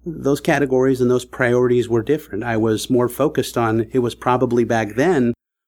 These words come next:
more fitness, finance, friends, family, and, and faith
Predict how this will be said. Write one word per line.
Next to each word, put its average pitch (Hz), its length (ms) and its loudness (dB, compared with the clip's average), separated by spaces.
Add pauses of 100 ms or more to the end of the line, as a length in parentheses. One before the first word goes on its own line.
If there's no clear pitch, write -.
(100)
more 117 540 0
fitness, 139 840 -2 (380)
finance, 120 960 0 (460)
friends, 117 840 -2 (320)
family, 113 800 0 (680)
and, 107 440 -2
and 110 240 -4
faith - 440 -2